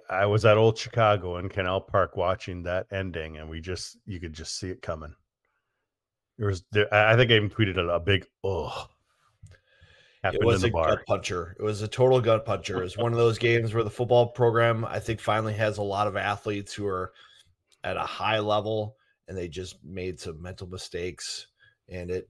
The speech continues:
Speaker 2: it cost them. But the Gophers
Speaker 1: Oh.
Speaker 2: this weekend, I think, uh, had a lot of growth on the, on the hockey rink.
Speaker 1: I, I would agree. I, I,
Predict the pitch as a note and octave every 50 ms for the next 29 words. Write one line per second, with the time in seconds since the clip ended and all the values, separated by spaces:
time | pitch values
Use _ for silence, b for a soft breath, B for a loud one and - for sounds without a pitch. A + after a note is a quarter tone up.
0 | _ - F2 F#2+ F#2+ - B2 C3 F3 G3+ - - G2+ E2+ - - - _ _ _
1 | _ _ _ _ - G2+ - G#2+ A#2+ C3 C#3+ C#3 E3 D#3+ D3 C3 C#3+ C#3+ B2+ C#3+
2 | D3+ C#3+ C#3 D3 C#3+ C3 A#2+ A2+ A2+ - B2 A#2 G#2+ - - B2+ B2+ B2 B2 B2+
3 | B2+ B2+ B2+ B2+ B2 - - A#2 A#2 A#2+ B2+ B2+ C3+ C#3+ C#3 A2+ B2 B2 E3 A3
4 | A#3 C#3+ - - - G#2 A2 G#2 G#2+ A2 G#2+ G#2+ A2 G#2+ A2 A2+ A2+ A#2 - _
5 | _ _ - G#2+ A2 G#2+ A2+ C#3+ - - - G#2 E2+ D#2+ D2+ - - _ _ _
6 | _ b b b b b b b b b b _ A#2+ A#2+ B2+ D3 E3 E3+ F3 F3+
7 | E3 - C#3 D3 E3+ G3+ B3 E4 F4 E4+ B3+ C3+ - A#2+ D3+ G#3+ A#3+ - G#2+ B2
8 | C3+ - C3 C#3 C3+